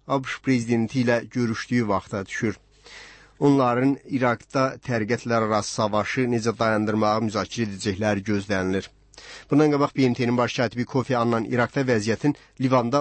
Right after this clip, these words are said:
vaxtilə olmuş vətəndaş müharibəsindən də pis olduğunu demişdi.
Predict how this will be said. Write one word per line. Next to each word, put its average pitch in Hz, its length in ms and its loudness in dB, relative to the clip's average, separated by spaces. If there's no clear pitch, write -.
vaxtilə 131 360 0
olmuş 123 280 0
vətəndaş 127 440 -2
müharibəsindən 104 800 -2
də 101 100 -2
pis - 180 -8
olduğunu 101 400 0
demişdi. 95 440 -2